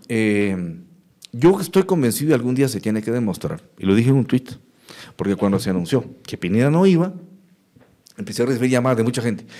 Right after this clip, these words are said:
"Manuel, es tu momento, salí a denunciar eso, porque todo ese caudal se va a venir con vos". "Yo no funciona así", les dije. "Yo no me voy a, me-, a referir sobre ese caso".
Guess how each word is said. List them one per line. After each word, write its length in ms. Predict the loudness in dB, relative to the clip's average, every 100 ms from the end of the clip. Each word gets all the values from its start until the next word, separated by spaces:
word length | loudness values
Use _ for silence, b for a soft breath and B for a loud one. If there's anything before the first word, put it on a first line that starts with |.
| B B
"Manuel, 400 | 2 4 2 0
es 140 | -4 -2
tu 100 | 0
momento, 640 | 2 0 -2 -6 -12 -16 B B
salí 320 | -2 2 4
a 80 | 4
denunciar 480 | 4 2 0 0 -2
eso, 240 | -4 -4
porque 220 | -6 -6 -6
todo 240 | -2 0
ese 160 | 0 -2
caudal 380 | -2 0 0
se 80 | 0
va 80 | -4
a 40 |
venir 180 | -4 -4
con 160 | -4 -6
vos". 240 | -8 -10 -20 b b b b -18
"Yo 80 | -8
no 160 | -8 -8
funciona 420 | -10 -12 -12 -8
así", 180 | -6 -6
les 120 | -6
dije. 240 | -16 -20 _ _ _
"Yo 100 | -12
no 140 | -6
me 80 | -4
voy 160 | -4 -4
a, 40 |
me-, 160 | -6 -8 -10 -18 B B
a 100 | -8
referir 400 | -8 -6 -6 -6
sobre 220 | -8 -10
ese 140 | -12 -10
caso". 280 | -10 -12